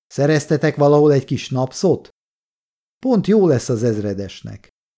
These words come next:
Rakjuk be a Friccel együtt.” Ketten lehajoltak, a hónom alá nyúlva felrántottak, odavonszoltak a pöfögő motorú gazhoz,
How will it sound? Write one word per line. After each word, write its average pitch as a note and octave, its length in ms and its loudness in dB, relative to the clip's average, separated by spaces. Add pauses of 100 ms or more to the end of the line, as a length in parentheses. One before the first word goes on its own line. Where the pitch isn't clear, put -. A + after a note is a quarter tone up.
(340)
Rakjuk F3 380 0
be B2+ 140 2
a A#2 60 0
Friccel C3+ 460 -2
együtt.” G2+ 520 -10 (600)
Ketten G3 380 -2
lehajoltak, C#3 880 0 (300)
a A2 40 -4
hónom C3+ 400 0
alá C3 300 0
nyúlva C3 400 0
felrántottak, C3+ 960 -2 (320)
odavonszoltak B2+ 880 -2
a G#2+ 80 -6
pöfögő B2 480 -2
motorú A2+ 460 -4
gazhoz, A#2+ 640 -4